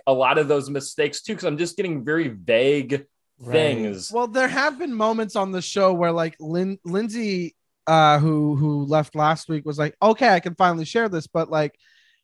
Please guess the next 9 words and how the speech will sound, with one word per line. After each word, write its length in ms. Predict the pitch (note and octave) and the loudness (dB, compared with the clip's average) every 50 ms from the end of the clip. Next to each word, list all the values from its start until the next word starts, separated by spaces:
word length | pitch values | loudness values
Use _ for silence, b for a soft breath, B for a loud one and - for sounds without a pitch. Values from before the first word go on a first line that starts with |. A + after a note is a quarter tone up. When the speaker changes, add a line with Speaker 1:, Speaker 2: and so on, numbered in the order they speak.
| b _ - | b _ 2
Speaker 3:
um, 360 | D3+ D#3+ D#3+ D#3+ D#3+ D#3+ D3+ | 4 4 4 4 2 0 -4
he 240 | D3 B2 G3 G#3+ G#3 | -4 -4 -2 -2 -2
said 380 | - - G#3 G3 F#3 F3+ E3 | -2 2 4 4 4 4 4
that 120 | F3 E3 D3+ | 0 0 0
he 120 | F3+ F3 | 0 -2
didn't 180 | F3 E3+ C#3+ D#3+ | -2 -4 -4 -4
know 140 | D#3+ D#3+ | -2 -2
about 260 | D#3+ D3+ D#3+ D3+ D3+ D3+ | 0 0 2 2 2 0
Elizabeth, 600 | D3+ D3+ D#3 D#3+ D3 E3 D#3 D#3 D3 D3 D3 | -2 -2 -4 -4 -4 -4 -2 -2 -2 -2 -2